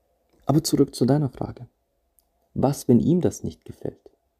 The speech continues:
Was hat denn er dann davon, dich, sich dir anzupassen, wenn, wenn seine Lustkurve doch so viel kürzer ist? Jetzt erzähle ich euch mal was. Aus,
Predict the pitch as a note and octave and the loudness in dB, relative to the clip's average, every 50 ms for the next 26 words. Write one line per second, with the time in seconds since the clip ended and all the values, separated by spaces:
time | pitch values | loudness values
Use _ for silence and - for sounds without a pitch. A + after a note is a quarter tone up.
0 | _ _ _ _ _ _ _ _ _ _ _ - G2 - - - - - - - | _ _ _ _ _ _ _ _ _ _ _ -10 -8 -8 -4 -4 -4 -2 -2 -4
1 | - - - F2 E2 E2+ E2 E2+ - - - - - E2+ F2 E2+ - - - F#2 | -2 0 -2 0 0 0 0 0 0 -2 -4 -4 -4 -2 -2 -2 -2 -2 -4 -4
2 | - - - - G#2 F#2+ - _ F#2+ G2 F#2 C2+ - - - - - - - - | -4 -8 -4 -2 -2 -4 -2 _ 2 4 4 4 0 -2 -6 -8 -8 -8 -10 -10
3 | - - - - F2+ F#2 F#2 - _ _ _ _ _ _ _ _ _ - G2+ F2+ | -8 -8 -6 -4 -2 -2 -4 -4 _ _ _ _ _ _ _ _ _ -2 0 2
4 | F2 G2+ G2+ A2 A2+ G#2+ G#2+ A#2+ A#2+ - - - - G#2+ G#2 G2+ F#2+ F#2+ - - | 2 2 4 4 4 6 4 4 2 -2 -4 2 2 4 4 4 2 0 0 -2
5 | G#2 G2 - F#2+ F#2 _ - - F#2+ F#2 - - - - - - - _ _ _ | -4 -4 -4 -12 -14 _ 0 0 0 0 0 -6 -6 -6 -6 -8 -12 _ _ _
6 | _ _ _ _ _ _ _ _ _ _ _ _ _ _ - _ _ _ _ _ | _ _ _ _ _ _ _ _ _ _ _ _ _ _ -20 _ _ _ _ _
7 | _ _ _ _ _ _ _ _ _ _ _ _ _ _ - - - C#3 - - | _ _ _ _ _ _ _ _ _ _ _ _ _ _ -4 2 2 0 2 6
8 | F#2+ F#2 F#2+ F#2 E2 F2 - - - - - - - - - - - - - _ | 6 6 6 4 2 0 -4 -6 -10 -12 -10 -8 -8 -8 -10 -10 -12 -16 -18 _
9 | _ _ _ _ _ _ _ _ - _ - - - - - - | _ _ _ _ _ _ _ _ -14 _ -10 -10 -8 -10 -10 -12